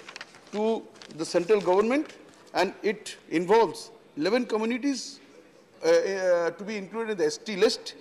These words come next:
They are namely the Gurung, Mangar, Rai, Sunwar, Mukhiya, Yogi, Thami, Yakha,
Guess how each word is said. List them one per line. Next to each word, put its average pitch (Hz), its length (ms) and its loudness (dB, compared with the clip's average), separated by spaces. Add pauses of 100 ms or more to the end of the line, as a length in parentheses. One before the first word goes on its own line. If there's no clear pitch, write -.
(560)
They 202 120 8
are 240 160 6
namely 220 380 -2
the 214 100 2
Gurung, 240 380 0 (420)
Mangar, 196 540 2 (540)
Rai, 190 360 6 (420)
Sunwar, 220 420 2 (180)
Mukhiya, 214 600 2
Yogi, 190 460 2 (280)
Thami, 226 400 0 (300)
Yakha, 226 480 0